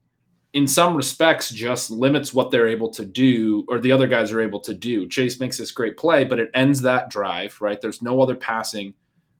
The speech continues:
And then it also puts them in a better scoring situation or score line where they might be more willing to run the ball or, or what have you. And so those big plays, you know, you, you see that sometimes where it just ends up meaning that the other receivers on the team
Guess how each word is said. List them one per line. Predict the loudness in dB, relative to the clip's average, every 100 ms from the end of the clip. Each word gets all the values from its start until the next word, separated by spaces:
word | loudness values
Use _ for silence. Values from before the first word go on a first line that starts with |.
| 0
And | 4 4
then | 4
it | 4
also | 4 4 4 2 0
puts | -2 -4 -4
them | -4
in | -6
a | -4
better | -4 -6
scoring | -4 2 4 4 0
situation | -6 -6 -4 -4 -4 -6 -8 -8 -12 _ _ _
or | -8
score | 2 4 4
line | 4 0 -4 -6
where | -4
they | -2 -2
might | -4
be | -4
more | -4 -4 -4
willing | -4 -4
to | -6
run | -4 -4 -4
the |
ball | -6 -4 -4 -6
or, | -8
or | -8
what | -8 -6
have | -4 -4 -4
you. | -8 -10 _ _ _ _ _ _
And | -10
so | -4 -4
those | -4
big | -2 -2
plays, | 0 0 0 -2 -8 -12 _ _
you | -14
know, | -12
you, | -10 -10
you | -10 -12
see | -8 0 0
that | 0 -2
sometimes | -8 -8 -8 -8 -10
where | -10
it | -10
just | -12 -10
ends | -6
up | -4 -6 -8 -12
meaning | -6 -4 -4 -8
that | -12
the | -8 -6
other | -4 -4
receivers | -6 -8 -8 -8
on | -10
the | -12
team | -6 -4 -2 -4